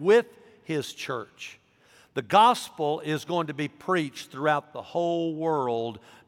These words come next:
during the great tribulation. That's what I'm trying to tell you. Remember the hundred forty-four thousand people that are gonna get saved, those Jews that get saved, and they go preaching everywhere, and,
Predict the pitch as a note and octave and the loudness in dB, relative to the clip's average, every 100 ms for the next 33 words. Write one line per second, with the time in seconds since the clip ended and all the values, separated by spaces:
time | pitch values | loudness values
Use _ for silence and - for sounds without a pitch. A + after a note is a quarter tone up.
0 | A#2 C#3 D#3 D3+ B2 A2+ G#2+ B2 C3 - | -8 -2 0 0 -4 -8 -6 -4 -4 -8
1 | - B2 A#2 A#2 G#2 - - - B2 - | -10 -8 -6 -6 -6 -10 -16 -6 -4 -4
2 | A#2+ A2 A#2+ G#2+ F#2 A2+ F#2 G2 _ - | -10 -8 -8 -10 -12 -16 -16 -20 _ -20
3 | - - - D#3+ F#3 E3+ G3 F#3 D3+ F#3+ | -20 -20 -2 0 2 0 0 -2 -2 0
4 | F#3 - F#3+ - F#3 F#3+ F#3+ - E3 F#3 | 0 0 -2 0 0 0 -2 -6 -6 -6
5 | F#3 F#3+ F#3 - - - D#3 D#3 D3+ D#3+ | -4 -4 -4 -8 -8 -2 0 0 -4 -4
6 | - F3 D#3+ D#3 A2 C3+ F#3 F#3 E3 C#3+ | 0 0 0 -4 -6 -4 -2 -2 -6 -4
7 | F3 - F3+ F3+ F3+ - C3+ D#3 D#3+ D#3 | -6 -4 -2 0 -2 -8 -10 -2 0 0
8 | D#3+ - F3+ F#3 F3+ E3 F3 E3+ F3+ E3 | -2 -4 -6 -4 -6 -2 -2 -2 -4 -4
9 | C3+ | -6